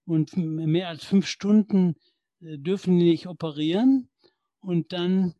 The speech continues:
äh, hieß es dann, nachdem ich da morgens scho-, schon fertig gemacht war mit diesen Operationshemdchen und diesen ganzen Geschichten, „Heute passiert nichts.“ In München machen das immer in, äh, zwei Akten. Und zwar mittwochs,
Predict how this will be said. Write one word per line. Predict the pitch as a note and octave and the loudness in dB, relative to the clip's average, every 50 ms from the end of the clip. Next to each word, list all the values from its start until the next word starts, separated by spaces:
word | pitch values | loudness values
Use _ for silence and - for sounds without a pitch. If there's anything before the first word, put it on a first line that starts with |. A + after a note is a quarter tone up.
| - | -8
äh, | E3 E3 D#3 C#3+ C#3 C#3 | -8 -6 -4 -4 -6 -6
hieß | B2+ D3+ F#3 G3 E3 - - | -6 -6 -6 -6 -6 -8 -8
es | F3+ D3+ | -10 -10
dann, | - F3+ E3+ E3+ E3 | -8 -6 -2 0 0
nachdem | E3 C#3+ B2 C#3 E3+ F3 F3 | -2 -2 -4 -6 -4 -2 -2
ich | E3 - - | -2 -4 -8
da | - D3+ C#3+ C#3+ | -10 -10 -8 -6
morgens | D3+ D#3 D#3+ E3+ E3 E3+ D#3+ D3+ - | -4 -4 -4 -2 -2 -2 -4 -4 -6
scho-, | - - - D#3+ D#3+ D#3 | -8 -10 -8 -8 -6 -6
schon | C#3+ - - E3 D#3 D#3 D#3 C#3+ | -6 -6 -4 0 2 2 2 0
fertig | - - D#3+ F3 - F3+ E3 D#3+ | -2 -6 -12 -12 -12 -14 -16 -8
gemacht | - F#3 E3+ E3+ E3 - - - | -4 -2 -2 -2 -4 -6 -10 -10
war | E3+ D#3+ | -6 -6
mit | D#3+ D#3+ C3+ - | -6 -6 -6 -10
diesen | - C#3+ C3+ C3+ C#3+ C3+ B2+ - - _ _ | -14 -10 -4 -2 0 0 -2 -4 -8 _ _
Operationshemdchen | - D#3+ C3+ - - C#3 C3 B2+ - - D3+ D#3 E3 F3+ F#3 F3 - - D#3 D#3 D#3+ F3 D#3 - - - F3+ E3+ E3+ E3 D3+ - _ - - _ _ _ _ | -16 -14 -14 -12 -12 -12 -12 -12 -10 -8 -4 -2 -2 -2 -2 -4 -6 -8 -6 -4 -4 -4 -6 -6 -8 -4 -2 0 0 0 -2 -4 _ -20 -20 _ _ _ _
und | D#3 C#3+ C3+ - | -8 -8 -8 -8
diesen | - D3 D3+ C3+ | -6 -4 -4 -4
ganzen | C#3+ C#3+ E3 F3 - - E3 C#3+ | -2 -4 -6 -4 -2 -2 -2 -2
Geschichten, | C#3 C3 - - G3+ G3+ - - - D3 D3 F#3 A3 A3 - _ _ _ _ _ _ _ _ - | -2 -4 -4 -4 -6 -6 -8 -6 -2 0 2 2 2 0 -2 _ _ _ _ _ _ _ _ -8
„Heute | D3+ D#3 F3+ F3+ - - G3 F#3 F3 | -6 -6 -6 -6 -6 -6 -6 -6 -6
passiert | - - D#3 D3 - - - F3 E3 D#3 - | -8 -10 -10 -10 -10 -10 -10 -8 -8 -4 0
nichts.“ | C#3+ C3+ D#3+ G3+ - - - - - - - - _ _ _ _ _ _ _ _ _ _ _ - | 2 2 2 0 -2 -6 -16 -16 -16 -16 -16 -18 _ _ _ _ _ _ _ _ _ _ _ -12
In | E3 D#3 D#3 D3+ D3+ | -6 -2 0 2 2
München | D#3+ F#3 G3+ G3+ - - F#3+ | 4 2 2 0 0 -2 -4
machen | F#3 D#3+ E3 | -4 -4 -6
das | E3+ E3+ D#3 F3 | -8 -8 -4 -2
immer | F3+ F#3 F3+ E3 | 0 0 0 -2
in, | D3 D3+ D#3 D#3 D3+ | -2 0 0 0 -2
äh, | D3 D3 - | -4 -8 -12
zwei | - - - - D#3 B2+ C#3 D#3 F3 E3 - - | -14 -16 -14 -12 -10 -10 -10 -10 -12 -14 -14 -16
Akten. | - F3+ - _ _ - - B2+ D#3 A3+ B3 A#3 _ _ _ _ _ _ _ | -18 -18 -18 _ _ -6 -2 0 0 0 0 -2 _ _ _ _ _ _ _
Und | - D#3 C3+ - | -6 -6 -6 -6
zwar | - - D3+ C#3 | -10 -10 -6 -2
mittwochs, | C#3+ D#3 F#3 F#3+ _ - G#3+ G#3 G#3 - - - - - - - | -2 -2 -2 -4 _ -6 -6 -6 -6 -8 -12 -16 -16 -16 -18 -20